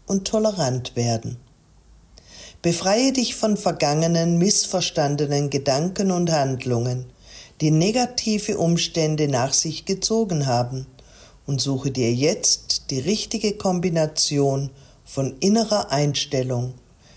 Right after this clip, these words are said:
die in der Zukunft wünschenswerte Ergebnisse bringen wird. Ein idealer Tag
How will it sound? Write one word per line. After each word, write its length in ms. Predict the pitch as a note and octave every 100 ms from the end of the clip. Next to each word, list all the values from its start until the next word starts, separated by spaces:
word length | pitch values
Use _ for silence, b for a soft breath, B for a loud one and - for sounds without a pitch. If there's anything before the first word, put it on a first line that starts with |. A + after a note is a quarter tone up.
| b C3
die 100 | A#2
in 120 | C3+
der 220 | B2+ B2+
Zukunft 840 | - F#3+ F#3+ - G#3 G#3+ G#3 -
wünschenswerte 960 | C#3 C#3 - D#3+ D#3 - D#3+ D#3+ G3 -
Ergebnisse 680 | G#3 G3 E3 - C3 - B2
bringen 460 | - B2 A#2+ A#2+
wird. 340 | B2+ A#2+ - - - - - - - - - - B B B B B -
Ein 360 | D3+ D3+ - -
idealer 720 | G3 A3+ A3 E3+ D3 D3+ D#3+
Tag 520 | - D3 B2+ B2+ B2+